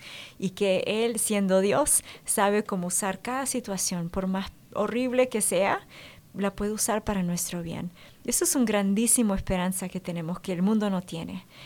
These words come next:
que es saber que aún nuestras tribulaciones, aún lo más feo que nos pueda pasar a nosotros, a nuestros seres queridos, Dios lo va a usar para su gloria y para nuestro bien, aunque no lo veamos en este momento,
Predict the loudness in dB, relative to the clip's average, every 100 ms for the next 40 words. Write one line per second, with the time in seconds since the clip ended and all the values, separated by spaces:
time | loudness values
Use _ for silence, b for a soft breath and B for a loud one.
0 | B B -2 0 2 2 2 0 0 0
1 | 0 0 -2 -4 -2 -2 -2 -4 -6 -6
2 | -6 -6 -4 -2 0 0 -2 0 4 6
3 | 4 2 -4 -4 -4 -4 -4 -2 0 0
4 | -2 -2 -4 -6 -6 -8 -8 -8 -8 -6
5 | -8 -8 -6 -6 -6 -8 B B B -8
6 | -2 -2 0 0 0 0 -2 -4 -4 -2
7 | 0 0 0 -2 -2 -2 -4 -8 B B
8 | B -6 0 0 0 -2 -2 -2 -2 -2
9 | 0 2 4 6 8 8 6 2 0 0
10 | 0 0 0 0 -2 -6